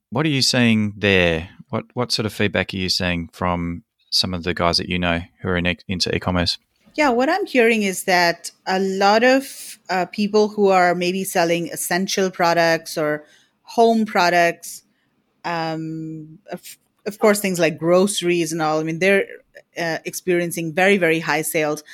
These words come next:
Speaker 2: But in general, I think e-commerce sales are high, except in certain categories like apparel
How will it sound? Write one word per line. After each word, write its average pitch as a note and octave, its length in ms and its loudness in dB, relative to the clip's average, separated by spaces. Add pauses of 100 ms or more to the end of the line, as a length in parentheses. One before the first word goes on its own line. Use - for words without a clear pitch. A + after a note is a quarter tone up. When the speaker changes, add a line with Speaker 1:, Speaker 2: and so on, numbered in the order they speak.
(220)
Speaker 2:
But - 140 -4 (100)
in F#4 260 2
general, G3 640 4
I F3 100 0
think F#3+ 280 -4
e-commerce E3 500 -4
sales D#3 300 -2
are D3+ 160 -6
high, E3+ 300 0
except G4+ 420 0
in D4+ 100 2
certain A3 380 0
categories F3 400 0
like E3 220 -2
apparel A3+ 760 0